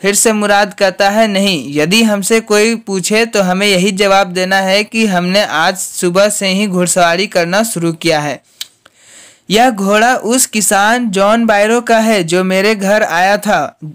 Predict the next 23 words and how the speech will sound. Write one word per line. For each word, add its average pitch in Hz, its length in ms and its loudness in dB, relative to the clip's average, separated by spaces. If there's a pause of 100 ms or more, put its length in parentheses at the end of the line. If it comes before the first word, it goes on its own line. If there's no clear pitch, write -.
(160)
अरम 180 340 0
कहते 170 320 -2
हैं। 170 320 -2 (460)
"तुम 240 220 4 (100)
इस 220 220 0
घोड़े 196 340 2
को 240 160 2
तब 208 380 -2
तक 247 180 0
वापस 233 480 0
नहीं 214 220 2
करोगे 220 480 2
जब 190 260 0
तक 226 180 0
मैं 214 300 0
घुड़सवारी 196 600 0
करना 208 440 0
पूरी 208 340 -4
तरह 196 280 2
से 226 200 2
सीख 196 320 -2
न 190 100 0
लूँ।" 185 340 -2